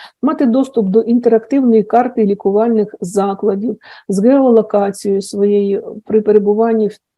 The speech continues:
тій чи іншій конкретній точці, е, в тому чи іншому місті, тому що медінтернет діє по всій Україні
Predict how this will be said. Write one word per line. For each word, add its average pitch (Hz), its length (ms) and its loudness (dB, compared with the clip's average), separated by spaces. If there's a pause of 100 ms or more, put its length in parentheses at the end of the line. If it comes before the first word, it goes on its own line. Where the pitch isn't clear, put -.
тій 254 300 -2
чи - 180 -6
іншій 233 500 -6 (400)
конкретній 208 580 -2
точці, 208 680 -2 (640)
е, 202 200 0
в 196 100 -8
тому 262 320 2
чи - 160 -6
іншому 220 480 0
місті, 196 500 0
тому 208 260 -4
що 202 220 -6
медінтернет 208 760 -2
діє 202 260 -2
по 220 140 4
всій 208 360 -6
Україні 190 880 -6